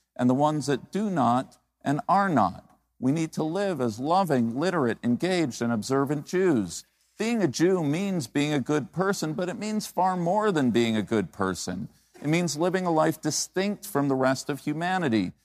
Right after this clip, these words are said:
differentiated by calendar, mitzvot, and community. This is actually the take-home message of our Torah reading,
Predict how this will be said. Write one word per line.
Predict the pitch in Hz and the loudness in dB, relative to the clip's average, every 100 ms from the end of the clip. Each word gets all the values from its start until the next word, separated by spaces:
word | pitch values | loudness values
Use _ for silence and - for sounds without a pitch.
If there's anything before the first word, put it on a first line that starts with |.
| _ - | _ -2
differentiated | 160 156 151 160 196 - 165 160 147 113 | 0 2 2 2 2 0 2 2 2 2
by | 127 | 2
calendar, | 123 - 175 196 165 120 110 | 2 -4 0 2 2 2 2
mitzvot, | 110 120 - - 175 175 - | 2 0 -2 -4 -2 -2 -2
and | 131 123 | -2 -2
community. | 147 160 196 180 110 85 92 _ _ _ | -4 -4 -2 0 0 -2 -6 _ _ _
This | 262 - | -2 0
is | 196 139 - | 0 -2 -4
actually | - 139 - - 208 214 220 - _ - | 0 0 -2 -4 -2 0 -2 -6 _ -4
the | 143 | -2
take-home | - 156 151 170 175 | 2 0 2 0 4
message | 110 110 - 131 | 2 2 0 0
of | 139 | 2
our | 156 | 2
Torah | 156 202 208 190 | 2 0 4 6
reading, | 123 92 87 | 4 2 -4